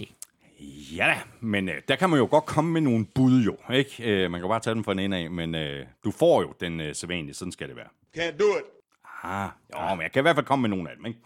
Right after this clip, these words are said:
Speaker 1: Jo.
Speaker 2: Godt, øh, så er der så her, øh, endnu en gang fra Jakob, øh, Question Mark Hansen, og der er hele tre muligheder den her gang.
Speaker 1: Ja.
Speaker 2: Den ene quiz hedder En lille sjovere.
Speaker 1: <laughs>
Speaker 2: Den anden quiz hedder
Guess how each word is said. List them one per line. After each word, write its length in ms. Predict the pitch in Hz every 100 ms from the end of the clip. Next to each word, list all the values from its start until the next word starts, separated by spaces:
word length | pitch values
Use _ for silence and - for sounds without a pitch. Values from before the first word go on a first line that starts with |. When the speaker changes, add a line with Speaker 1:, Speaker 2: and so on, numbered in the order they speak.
| 104
Speaker 1:
Jo. 120 | 147 - - - -
Speaker 2:
Godt, 260 | 196 220 214
øh, 540 | 202 180 170 165 160
så 100 | 147
er 180 | 208 196
der 100 | 214
så 180 | 190 196
her, 280 | 170 190 175
øh, 460 | 160 139 127 120 123
endnu 160 | 190
en 60 | 208
gang 260 | 175 180 139
fra 300 | 156 180 170
Jakob, 400 | 139 156 175 -
øh, 120 | 135 -
Question 280 | 165 - 147
Mark 200 | 143 143
Hansen, 340 | 170 170 151
og 120 | 127
der 60 | 151
er 220 | 151 147
hele 360 | 143 165 170 180
tre 300 | - - 196 _ -
muligheder 560 | 131 165 156 101 98 95 _ _ -
den 140 | 131
her 120 | 113
gang. 200 | 85 69 - -
Speaker 1:
Ja. 120 | 170 - - -
Speaker 2:
Den 160 | 147
ene 280 | 160 202 233 233
quiz 340 | 170 185 -
hedder 300 | 143 127 90 69 _ -
En 180 | 107 82
lille 220 | 82 80
sjovere. 340 | - 73 - - _ _ -
Speaker 1:
<laughs> 1500 | 117 - - - - - _ - - _ - - - -
Speaker 2:
Den 140 | 107 95
anden 260 | 131 214
quiz 240 | - 123 110
hedder 260 | 110 80